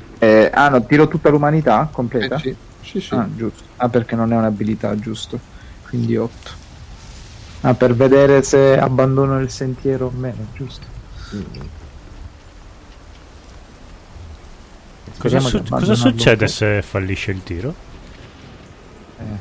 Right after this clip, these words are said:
Speaker 1: la bestia si avvicina. <laughs>
Speaker 2: Hai, hai tirato? Ah, sì, scusami, non l'avevo visto. Ok.
Speaker 1: Beh, dai, qualche successo l'ho fatto.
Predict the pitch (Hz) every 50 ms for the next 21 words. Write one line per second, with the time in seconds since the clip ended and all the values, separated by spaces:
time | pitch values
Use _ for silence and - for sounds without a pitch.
0 | 82 82 - - - - - - - - - - - 113 123 - - - - -
1 | - - - - - - - - - 127 123 127 117 131 143 143 - - 143 127
2 | 117 - 127 120 113 123 123 - - - - 117 110 104 110 - - 165 - -
3 | 139 143 143 135 131 131 127 127 127 123 123 120 120 120 120 120 117 131 139 139
4 | 147 135 120 120 113 131 120 - - 101 87 - - 92 85 98 95 98 101 98
5 | 98 95 90 85 82 - 95 90 87 - - 92 95 92 92 95 98 104 120 120
6 | - - - - 139 143 151 160 170 185 185 175 - - - - - - - -
7 | - - - - - - - - - - - - - 113 117 120 120 - 120 117
8 | - 127 120 - - 123 110 - 131 120 - - 117 110 113 - - 120 117 -
9 | - -